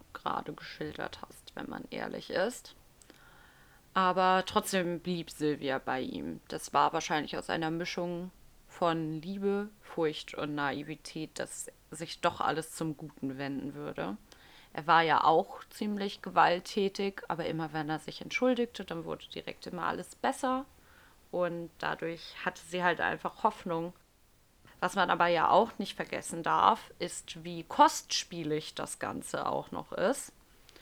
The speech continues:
Das ist auch, ich sage es jetzt zum fünften Mal, es tut mir leid, aber es ist etwas, was mich mal wieder sehr wütend gemacht hat. <laughs> Und zwar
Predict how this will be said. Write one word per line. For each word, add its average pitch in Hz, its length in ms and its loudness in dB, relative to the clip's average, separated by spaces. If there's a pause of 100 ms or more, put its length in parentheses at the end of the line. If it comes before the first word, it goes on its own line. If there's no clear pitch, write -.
(680)
Das - 500 -2
ist - 280 -8
auch, - 380 2 (180)
ich 202 140 -10
sage - 300 2
es - 120 -8
jetzt - 320 -4
zum 208 160 -4
fünften 214 400 -2
Mal, 254 280 4
es - 160 -4
tut - 240 -8
mir 220 200 -2
leid, 190 580 2 (240)
aber 202 120 -16
es - 80 -16
ist - 120 -10
etwas, 262 320 4
was 247 160 -2
mich 254 140 4
mal 233 160 2
wieder 247 180 0
sehr - 220 -6
wütend - 260 -6
gemacht 285 460 2
hat. 370 260 8 (200)
<laughs> 247 100 8 (2250)
Und 220 180 0
zwar 196 560 4